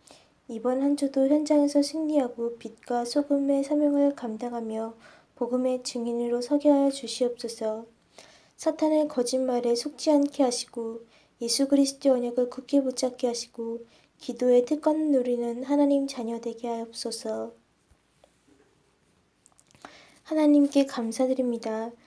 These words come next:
우리의 삶을 세밀히 인도하시고 완전히 보호하신 하나님께 감사를 드립니다.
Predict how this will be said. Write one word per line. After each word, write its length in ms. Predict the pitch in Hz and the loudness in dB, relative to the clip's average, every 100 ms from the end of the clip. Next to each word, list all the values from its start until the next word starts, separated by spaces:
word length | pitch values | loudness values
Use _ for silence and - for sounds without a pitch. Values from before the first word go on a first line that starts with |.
| _ _ - | _ _ -6
우리의 380 | 240 240 262 262 | -2 4 6 6
삶을 420 | 302 285 285 294 | 6 6 8 6
세밀히 500 | 294 320 311 302 269 | 6 0 0 2 2
인도하시고 720 | 233 226 254 254 - - 240 | 0 0 0 0 -6 -4 -2
완전히 480 | 220 214 254 247 247 | 0 -2 -2 -2 -4
보호하신 640 | - 233 226 233 240 247 | -4 -4 -2 -2 -2 -2
하나님께 520 | 254 262 254 247 254 | -2 -2 -4 -2 -4
감사를 680 | 247 233 226 233 240 254 247 | -4 -10 -8 -8 -4 -2 -4
드립니다. 720 | - 247 240 220 214 214 220 | -4 -8 -6 -8 -6 -8 -8